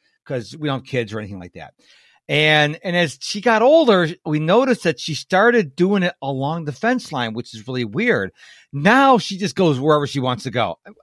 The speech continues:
I don't care. I go up and clean it up every day. I don't really care. But it's so funny 'cause it took her a while to realize,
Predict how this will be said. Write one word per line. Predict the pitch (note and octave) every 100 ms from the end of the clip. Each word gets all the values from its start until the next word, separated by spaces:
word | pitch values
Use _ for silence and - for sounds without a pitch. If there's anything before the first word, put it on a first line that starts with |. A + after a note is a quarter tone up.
| -
I | A#3+
don't | B3+
care. | - G#3+ G#2
I | D3+
go | D#3+
up | G#3+
and | F#3
clean | D#3 F3
it | D#3
up | D3
every | C3 B2+
day. | B2
I | C#3+
don't | D3+
really | C3 B2
care. | - A#2 G2+ - -
But | - F3
it's | -
so | - A#3
funny | F#3 A3 A3+ G3+
'cause | E3+ D3+
it | E3 C3
took | F#3+ -
her |
a | G3
while | D3 C#3+
to | C3+
realize, | C3 G#3 B3+ C#3+ A2+ A2+ B2+